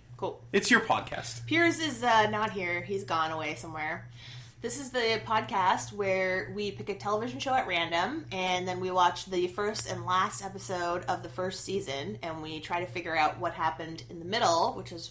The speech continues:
Speaker 1: why we call it Donut, 'cause there's a hole in the middle.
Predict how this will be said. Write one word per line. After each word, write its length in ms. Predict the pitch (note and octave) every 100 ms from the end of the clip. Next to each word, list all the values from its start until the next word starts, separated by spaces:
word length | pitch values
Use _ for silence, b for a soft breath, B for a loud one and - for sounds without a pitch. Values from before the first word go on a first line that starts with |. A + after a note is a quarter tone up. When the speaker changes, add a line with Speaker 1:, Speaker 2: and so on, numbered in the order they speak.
| -
Speaker 1:
why 220 | E3 C#3+
we 80 | D3+
call 240 | - D3
it 120 | D3 - - - - E3 E3+
Donut, 400 | D#3+ D#3+ F3 E3+ -
'cause 180 | E3+ D#3
there's 180 | D3 -
a 40 |
hole 240 | - D#3
in 80 | F3+
the 60 | B3+
middle. 400 | G#4 G3+ F3+